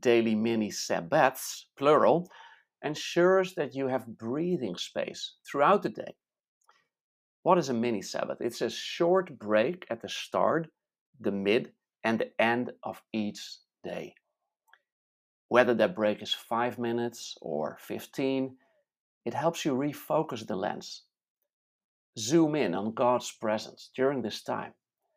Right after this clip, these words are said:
Sit with the Bible. Go for a short prayer walk.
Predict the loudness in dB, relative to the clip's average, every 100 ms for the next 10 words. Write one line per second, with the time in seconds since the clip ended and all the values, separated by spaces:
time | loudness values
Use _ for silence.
0 | _ _ _ _ _ -12 -2 2 2 0
1 | _ _ -6 -6 -4 -4 -2 -2 -2 -8
2 | _ _ _ _ _ _ 0 6 8 6
3 | 2 -4 -4 -4 0 -2 -2 -6 0 0
4 | 0 -4 -8 -12